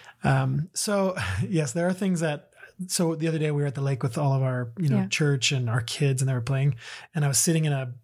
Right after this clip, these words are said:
Speaker 1: a lawn ch-, a, a lawn chair.
Speaker 2: Being
Speaker 1: Uh,
Speaker 2: lazy.
Speaker 1: what is it? Not a lawn chair. It's a
Speaker 2: <laughs>
Speaker 1: beach chair. And I was just looking at the water, and it was warm and it was breezy, and, and no one was talking to me. I was just kind of there,
Speaker 2: Yeah.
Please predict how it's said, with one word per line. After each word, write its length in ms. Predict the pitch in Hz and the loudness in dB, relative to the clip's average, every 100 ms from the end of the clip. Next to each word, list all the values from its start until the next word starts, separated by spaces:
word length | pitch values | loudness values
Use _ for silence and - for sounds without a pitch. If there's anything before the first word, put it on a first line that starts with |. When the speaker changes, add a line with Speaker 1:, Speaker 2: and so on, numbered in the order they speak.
| _ _ | _ _
Speaker 1:
a 300 | 143 123 123 120 | -2 0 -2 -2
lawn 280 | 151 131 143 | 0 2 2
ch-, 100 | 180 - | 0 -2
a, 160 | 151 123 117 - - - - _ | 0 0 -2 -14 -12 -12 -12 _
a 60 | 151 | 0
lawn 180 | 151 | 0
chair. 280 | 120 127 110 - | 0 -4 -8 -2
Speaker 2:
Being 280 | 247 220 | -2 0
Speaker 1:
Uh, 100 | 208 | -2
Speaker 2:
lazy. 160 | 196 196 | -2 0
Speaker 1:
what 80 | 214 | 0
is 80 | 160 | 0
it? 100 | 143 | -2
Not 140 | 165 | -2
a 40 | 143 | 0
lawn 120 | 131 | -2
chair. 160 | 127 | 0
It's 120 | 123 143 | 2 2
a 240 | 131 127 117 - | 0 -2 -8 -14
Speaker 2:
<laughs> 220 | - - | -20 0
Speaker 1:
beach 200 | 214 190 | 4 4
chair. 240 | - 131 113 - - - - - _ _ 196 | 2 -4 -6 -14 -16 -16 -16 -20 _ _ -2
And 100 | 175 | 0
I 40 | |
was 120 | 165 | 2
just 200 | 175 - | 0 0
looking 220 | 170 180 170 | -2 0 0
at 60 | |
the 80 | 160 | 2
water, 300 | 156 165 185 | 0 2 0
and 200 | - 170 | 0 -2
it 20 | 139 | -2
was 180 | 127 156 | -2 -2
warm 440 | 165 180 175 175 | 0 2 0 -2
and 100 | 190 | -2
it 20 | |
was 120 | 147 120 | -2 0
breezy, 360 | 160 160 160 | 0 0 0
and, 220 | 147 143 143 | 0 -2 -2
and 340 | 160 135 139 - _ _ _ | 0 2 0 -6 _ _ _
no 140 | 165 156 | -4 0
one 100 | 160 | 2
was 160 | 135 | 0
talking 340 | 113 131 120 156 | 0 -4 0 0
to 60 | |
me. 120 | 165 160 | 2 2
I 60 | |
was 80 | 143 | 2
just 160 | 143 - | 0 0
kind 180 | 151 143 | 0 0
of 120 | 127 - 151 | -2 -4 -2
there, 360 | 135 120 | 0 2
Speaker 2:
Yeah. 60 | 160 | 2